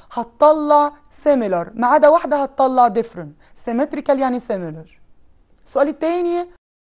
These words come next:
number of oxygen in ribose sugar. الريبوز شوجر يا ولادي، عدد الأكسجين فيه، هل يا ترى فايف ولا سكس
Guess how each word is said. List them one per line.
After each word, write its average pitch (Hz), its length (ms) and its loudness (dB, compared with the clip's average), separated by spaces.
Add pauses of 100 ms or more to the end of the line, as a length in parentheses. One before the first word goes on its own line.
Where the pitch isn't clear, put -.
(600)
number 294 320 0
of - 160 -10
oxygen 196 680 -4 (440)
in 233 180 -6
ribose 254 840 -2
sugar. 185 280 -4 (400)
الريبوز 220 580 -4
شوجر 269 320 -4
يا 233 140 -2
ولادي، 185 500 -8 (180)
عدد 240 640 0 (100)
الأكسجين 214 800 -8
فيه، 185 280 -14 (220)
هل 190 140 -10
يا 196 80 -4
ترى 233 240 -8
فايف 302 480 0 (640)
ولا 196 180 -8
سكس 302 420 -8